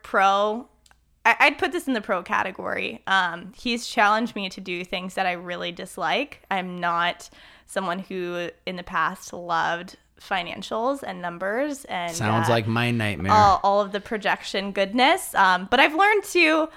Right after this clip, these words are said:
Speaker 1: I wouldn't say I love it, but, like, I can do it now and I feel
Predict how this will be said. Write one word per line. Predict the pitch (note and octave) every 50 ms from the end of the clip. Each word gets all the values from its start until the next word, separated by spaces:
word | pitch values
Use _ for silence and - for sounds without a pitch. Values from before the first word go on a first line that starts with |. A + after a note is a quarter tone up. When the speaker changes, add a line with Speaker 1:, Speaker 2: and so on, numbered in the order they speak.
| - _ _
Speaker 1:
I | D4+ F4
wouldn't | G#4+ A4 G4+ E4+
say | F4 D4
I | C4 G#3+
love | F#3 D#3 D#3 F#3 G#3+ G#3
it, | F#3 F3+ G3 G#3+
but, | - F#3+
like, | F3+ F#3 F3+ F3 -
I | F3+ F#3
can | G3 - G#3 G3+ F#3+
do | F3 F3+ - F#3 G3+ G3+
it | F#3 F3 - G3
now | F#3 D#3+ D3+ E3+
and | F3+ F3
I | F3+ F#3+
feel | F#3+ - F#3 C#3 D#3+ E3+ - -